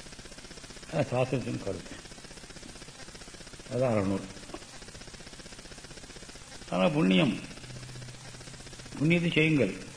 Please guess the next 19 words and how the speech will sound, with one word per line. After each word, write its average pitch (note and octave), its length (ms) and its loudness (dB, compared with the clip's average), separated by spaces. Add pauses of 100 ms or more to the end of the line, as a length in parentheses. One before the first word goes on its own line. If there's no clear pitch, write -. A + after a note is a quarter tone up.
(240)
ப-, A#2+ 300 0
தமிழ்ல D3 520 8
அறம்னு B2+ 400 8
பேர், F#2 220 2 (160)
அறநூறு. A#2+ 420 8 (540)
பாவத்துக்கு C3 460 6
மரம்னு G#2 480 6
பேர், F2 260 -4
அறம் A2 300 4
மரம், F#2+ 260 2 (1300)
புண்ணியம் B2+ 380 2
பாவம். F2 240 -6 (2750)
அந்த C#3 200 4
புண்ணியம்தான் D3+ 720 12 (1700)
பிறகு D#3+ 280 8
நிஷ்காமமா C#3+ 540 10
மாறுதுன்னா B2 560 10 (140)
ஈஸ்வரார்ப்பணம் B2+ 640 10
செய்யணும். A2 340 2